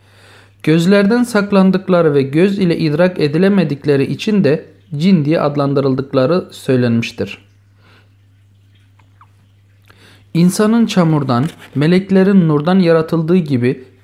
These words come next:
cinler de ateşten dalgalanan alevden yaratılmıştır. Allahu Teala Hicr suresinde şöyle buyurmaktadır: "Ve canlı da daha önce nüfuz eden yakıcı ateşten yarattık."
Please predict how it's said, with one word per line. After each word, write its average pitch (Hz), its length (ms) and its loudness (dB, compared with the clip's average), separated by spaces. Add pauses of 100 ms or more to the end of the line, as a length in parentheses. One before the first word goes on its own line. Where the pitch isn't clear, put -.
cinler 180 520 0
de 156 140 0
ateşten 165 680 -2
dalgalanan 147 640 0
alevden 135 380 0
yaratılmıştır. 113 960 -4 (1300)
Allahu 202 360 2
Teala 139 340 0
Hicr 190 340 0
suresinde 175 640 -2
şöyle 160 300 0
buyurmaktadır: 117 800 -2 (640)
"Ve 160 280 0
canlı 165 540 -2 (520)
da 147 280 -2
daha 143 240 -2
önce 185 420 0
nüfuz 190 380 -2
eden 160 260 0
yakıcı 156 420 -2
ateşten 139 540 -4
yarattık." 104 580 -4